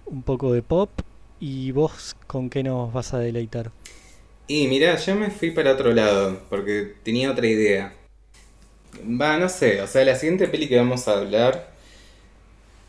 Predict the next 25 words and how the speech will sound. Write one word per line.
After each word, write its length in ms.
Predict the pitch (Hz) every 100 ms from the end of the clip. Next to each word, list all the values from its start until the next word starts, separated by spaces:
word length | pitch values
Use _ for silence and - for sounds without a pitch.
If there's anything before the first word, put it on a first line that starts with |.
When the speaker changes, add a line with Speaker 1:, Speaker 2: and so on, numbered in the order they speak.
| - - - - -
Speaker 2:
a 100 | 101
mí 200 | 104 113
me 120 | 117
hizo 840 | 110 110 - 113 104 101 98 98 95 -
pensar 460 | 98 98 107 107
en 500 | 107 104 101 98 101 - - -
Francia 800 | 117 123 139 139 147 156 156 - -
y 500 | 98 95 95 95 95 -
cuando 340 | 98 98 95
investigué 680 | 95 95 - 95 98 104 - - - -
no 100 | 104
estaba 240 | 101 113 104
equivocado, 520 | 101 98 95 107 113
es 120 | 110
una 200 | 104 98
película 520 | 95 98 101 98 95 95
como, 320 | 98 95 95
como 280 | 95 95 92
cooperativa 720 | - 95 95 92 101 101 101 - 113 - 123 - - - - - - -
francesa, 640 | - 92 - 107 117 117 - - - - - - - - -
así 280 | 104 -
que 80 | 113
elegí 240 | 110 104 113
un 120 | 110
tema, 260 | 98 95